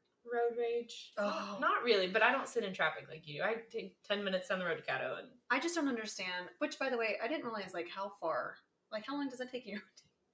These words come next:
Speaker 1: Um, if I'm just going down sixty-six to get to school, it's, like, I think it's, like, twelve minutes. Like,
Speaker 2: Oh, that's not, that's
Speaker 1: 'cause there's
Speaker 2: not
Speaker 1: no traffic getting there in the morning.
Speaker 2: Yeah, no, Rockwall traffic, immediately, bad move.
Speaker 1: But, like, getting to y'all's house, like, going on thirty, it takes me about twenty minutes.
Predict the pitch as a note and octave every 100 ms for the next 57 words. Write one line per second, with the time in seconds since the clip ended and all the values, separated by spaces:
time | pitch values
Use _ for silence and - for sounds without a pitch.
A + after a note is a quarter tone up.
0 | _ _ - A#3+ B3+ B3 B3 B3 A#3+ C#4+
1 | D4+ G4 G4+ D#4+ C#4 C4 A#3+ A#3+ A3 G#3
2 | G3+ F#3 - - F#3 F3+ F#3 F#3 F3+ G3+
3 | A3+ - _ _ _ G3+ G#3+ G#3+ F#3+ -
4 | _ _ _ _ - F3 E3+ D#3 - -
5 | - - F#3 D#4 B3+ - _ _ _ -
6 | G3+ - B3 C4 C#4 B3 D#3 - C#3 -
7 | _ F3 C#3+ C3+ - - F#2+ F#2 - _
8 | _ - G3 D#3+ E3 G3 F#3+ F#3 G#3+ C4+
9 | C4 C4+ B3 B3+ B3 G#3+ G3+ F3+ E3+ E3
10 | E3 - E3 E3 D3+ A#3+ A3+ A3+ - D#4+
11 | C4 G#3+ G3+ A#3+ C#4 C#4 C4 G#3 G3 G3
12 | F#3+ F3+ F3+ G#3+ - G3+ - C4+ G#3+ -
13 | F3+ D#3 D#3+ F#3+ F#3+ -